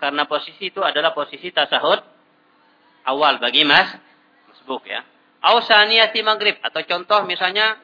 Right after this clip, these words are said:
dia mendapatkan imam dalam rakaat kedua sholat mag-, maghrib. Rakaat kedua sholat maghrib. Ketinggalan satu rakaat berarti. Ketika imam tasyahud sani,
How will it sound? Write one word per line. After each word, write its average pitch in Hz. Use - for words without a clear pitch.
dia 185
mendapatkan 180
imam 214
dalam 170
rakaat 175
kedua 196
sholat 156
mag-, 180
maghrib. 151
Rakaat -
kedua 117
sholat 107
maghrib. 101
Ketinggalan 107
satu 110
rakaat 101
berarti. 92
Ketika 165
imam 214
tasyahud 156
sani, 151